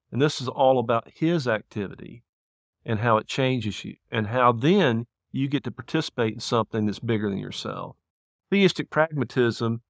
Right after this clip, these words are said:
really fits into spiritual consumerism too, in that, that they're kind of hand in glove, that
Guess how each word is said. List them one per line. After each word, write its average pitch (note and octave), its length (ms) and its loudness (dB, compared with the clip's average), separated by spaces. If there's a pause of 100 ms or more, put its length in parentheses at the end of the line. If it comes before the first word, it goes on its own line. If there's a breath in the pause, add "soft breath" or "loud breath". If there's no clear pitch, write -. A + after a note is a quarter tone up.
(180)
really C#3 240 4
fits - 340 -2
into C3+ 200 0
spiritual - 420 -4
consumerism A2 720 -4
too, A2 360 -2
in G#2+ 140 -2
that, A2+ 140 -4 (460)
that B2 200 0
they're B2 100 -4
kind D3 280 0
of A2+ 60 -4
hand B2+ 280 -2
in A2 80 -2
glove, A2+ 480 4
that A2 160 -4